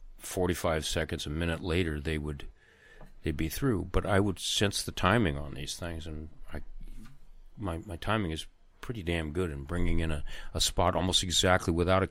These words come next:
without a clock on me when the timing is supposed to be, because I can feel the click in my head, you know? Yeah, a lot of that is really, is really valuable. And also, uh, strangely enough,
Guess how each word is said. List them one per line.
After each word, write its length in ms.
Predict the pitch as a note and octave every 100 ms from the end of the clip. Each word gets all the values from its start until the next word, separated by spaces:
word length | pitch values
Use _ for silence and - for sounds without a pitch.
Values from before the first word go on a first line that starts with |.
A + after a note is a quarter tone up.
| -
without 360 | E2 E2 G#2 G#2+
a 20 |
clock 360 | - A#2+ C#3+
on 180 | - C3+
me 180 | B2 - _ - - - _ _ _ -
when 380 | E2+ F2 F2+
the 100 | D#2+
timing 460 | D2+ - G2 F2 E2+
is 80 | D#2
supposed 280 | - D#2+ -
to 60 |
be, 240 | E2 F2+ C#2+
because 340 | D2 D#2+ -
I 60 | D#2+
can 160 | -
feel 320 | D#2+ - F2 D#2
the 60 |
click 320 | - E2 D#2
in 80 | D#2
my 140 | D2 C#2
head, 280 | E2+ D2+
you 100 | B1+
know? 200 | C2+ C#2+ - - - - - - - - - - -
Yeah, 280 | A2+ A2 G2+ -
a 60 |
lot 200 | G#2+ C#3+
of 100 | E3+ A#2
that 180 | G2+
is 180 | E2+ -
really, 440 | F#2 A#2 D3 F2+ -
is 240 | G#2 E2
really 240 | G#2 A#2+ E2
valuable. 380 | G#2 A#2+ E2+
And 100 | F2+
also, 420 | A#2+ E3+ - A2+ - - - - - - -
uh, 340 | - G2 F#2+ F2 -
strangely 440 | - A#2 C#3 D3
enough, 260 | A2+ G2+